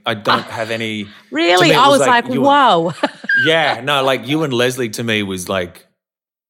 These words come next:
Speaker 1: the, 'cause I'd seen him in my very first play that I'd seen when I moved to Sydney.
Speaker 2: Yeah.
Speaker 1: And, um, and that's my second time working with him.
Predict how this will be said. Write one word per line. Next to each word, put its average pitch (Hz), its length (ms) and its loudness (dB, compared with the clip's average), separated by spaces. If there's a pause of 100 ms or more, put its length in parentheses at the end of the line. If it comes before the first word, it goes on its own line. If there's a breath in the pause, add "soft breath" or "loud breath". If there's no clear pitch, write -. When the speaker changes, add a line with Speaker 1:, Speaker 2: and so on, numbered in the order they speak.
(320)
Speaker 1:
the, 104 260 -8
'cause - 340 -6
I'd 110 180 0
seen 107 140 -4
him 98 100 -4
in 98 80 -4
my 95 120 -2
very 95 220 -4
first 87 300 -12
play 95 200 -4
that 98 120 -6
I'd 90 140 -8
seen 87 180 -12
when 87 100 -12
I 85 40 -14
moved 90 220 -10
to 87 80 -12
Sydney. 87 280 -6
Speaker 2:
Yeah. 175 280 -12
Speaker 1:
And, - 80 -14
um, 87 300 -18
and 107 120 -6
that's 101 160 -6
my 95 80 -6
second 95 340 -10
time 92 240 -8
working 101 280 -6
with 95 120 -8
him. 87 280 -18